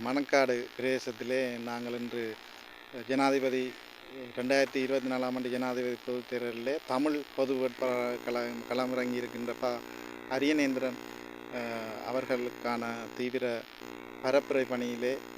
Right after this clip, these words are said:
இன்று நாங்கள் ஈடுபட்டு கொண்டிருக்கின்றோம். எங்களை பொறுத்தவரையிலே இந்த ரெண்டாயிரத்தி இருபத்தி நாலு ஆண்டு இந்த ஜனாதிபதி தேர்தல் காலங்காலமாக சிங்கள பேரினவாத அரசு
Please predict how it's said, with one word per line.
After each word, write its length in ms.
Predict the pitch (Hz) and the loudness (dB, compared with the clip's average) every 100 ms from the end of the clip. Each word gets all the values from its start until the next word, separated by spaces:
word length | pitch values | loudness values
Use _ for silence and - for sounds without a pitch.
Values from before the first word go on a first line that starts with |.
| 123 | -6
இன்று 180 | 120 | -4
நாங்கள் 300 | 120 120 120 | -2 -2 -4
ஈடுபட்டு 440 | 117 123 120 117 113 | -4 -4 -4 -4 -6
கொண்டிருக்கின்றோம். 640 | 113 110 110 113 113 123 143 - - - - - - - - - | -8 -8 -10 -10 -4 -4 -4 -12 -16 -16 -18 -18 -18 -18 -18 -4
எங்களை 280 | 139 143 160 156 | 4 10 10 10
பொறுத்தவரையிலே 680 | 156 147 147 147 151 160 175 - - | 8 10 10 10 10 8 8 -2 -8
இந்த 220 | - 139 131 | 0 6 8
ரெண்டாயிரத்தி 640 | 131 143 147 143 139 147 | 8 10 10 8 4 2
இருபத்தி 340 | 139 131 127 135 | 6 6 4 4
நாலு 480 | 131 127 131 135 120 - - - 131 | 2 4 2 2 -2 -12 -12 -6 -2
ஆண்டு 520 | 123 127 127 127 135 120 120 | 2 2 2 2 0 -6 -6
இந்த 140 | 131 127 | 0 2
ஜனாதிபதி 540 | 123 127 131 131 127 120 | 4 6 6 6 2 0
தேர்தல் 420 | 123 120 127 143 - - - - - - - - - - - - - - - | 0 2 2 0 -6 -14 -14 -14 -14 -16 -16 -16 -16 -12 -12 -10 -10 -6 8
காலங்காலமாக 1080 | 139 165 175 160 160 156 156 156 160 170 175 - - | 12 12 12 10 10 10 8 8 8 8 4 -6 -10
சிங்கள 320 | - 143 151 151 | 0 4 8 8
பேரினவாத 680 | 143 139 139 139 139 135 | 8 6 6 6 6 6
அரசு 500 | 131 131 123 139 139 | 6 4 2 0 0